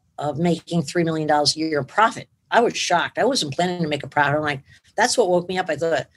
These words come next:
"Three million dollars a year? How did that happen? I must have missed something. I should have spent that money on more parties. I kinda missed it coming in." Uh, but when I realized I made three million dollars each of two years, I thought, "I bet this is worth something. What do you think, Esther?" I think so. You know, we were naive.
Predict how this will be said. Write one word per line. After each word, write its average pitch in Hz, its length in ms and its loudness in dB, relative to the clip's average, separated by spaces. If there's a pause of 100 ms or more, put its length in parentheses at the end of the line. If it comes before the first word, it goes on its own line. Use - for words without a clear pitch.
(140)
"Three 349 260 -4
million 226 360 0
dollars 185 300 2
a 139 40 -8
year? 220 240 -2
How 202 140 4
did 208 140 -2
that 247 240 2
happen? 175 280 0
I 160 80 -2
must 196 200 2
have 190 80 -6
missed 208 360 2
something. 190 240 -2
I 160 80 2
should 185 180 -2
have 170 60 -2
spent 214 300 0
that 247 160 -4
money 160 240 -2
on 156 100 -2
more 160 140 -2
parties. 175 640 0
I 139 100 -6
kinda 185 220 -2
missed 190 260 2
it - 80 -12
coming 170 240 -2
in." 190 300 -2 (720)
Uh, 180 160 6
but 190 220 -2
when 202 160 -2
I 202 160 0
realized 240 360 2
I 220 160 -2
made 190 220 -2
three 220 240 -4
million 208 260 -2
dollars 165 680 0 (120)
each 220 260 0
of 139 100 -8
two - 200 -2
years, 202 360 0
I 202 40 -2
thought, 202 240 -6
"I - 140 -12
bet 539 200 -6
this 392 160 2
is 185 140 -2
worth 214 300 2
something. 208 420 -6
What 220 200 0
do 392 60 2
you 415 100 2
think, 415 260 -4
Esther?" 165 480 0 (340)
I 254 140 6
think 370 300 -4
so. 185 520 0
You 214 80 -4
know, 214 80 0
we 247 80 -2
were 339 100 -2
naive. 180 460 0